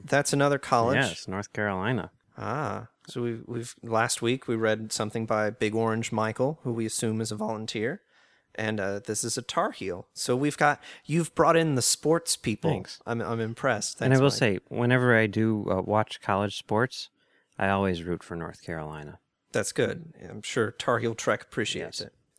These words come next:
Speaker 1: I discovered Trek F M podcast about six months ago and have been listening religiously ever since. The various shows have quickly become my drive time entertainment of choice.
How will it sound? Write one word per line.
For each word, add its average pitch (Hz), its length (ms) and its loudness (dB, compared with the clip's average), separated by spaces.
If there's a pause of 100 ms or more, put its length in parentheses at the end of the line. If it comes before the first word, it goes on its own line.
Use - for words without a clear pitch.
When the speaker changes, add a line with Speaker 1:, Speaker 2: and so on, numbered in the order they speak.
(140)
Speaker 1:
I 131 80 0
discovered 214 440 2
Trek 190 240 2
F 175 100 0
M 160 160 2
podcast 127 560 2
about 107 180 0
six - 300 -2
months 131 260 0
ago 101 200 -2
and 104 80 0
have 110 80 -4
been 123 160 2
listening 135 320 0
religiously 123 560 2
ever 104 160 2
since. - 440 -4 (260)
The 117 60 -8
various 151 300 4
shows 131 360 2
have 101 120 -6
quickly 147 300 -4
become 123 360 -2
my 90 200 -2
drive 135 480 2
time 135 260 0
entertainment 117 480 0
of 104 80 -6
choice. 95 460 -4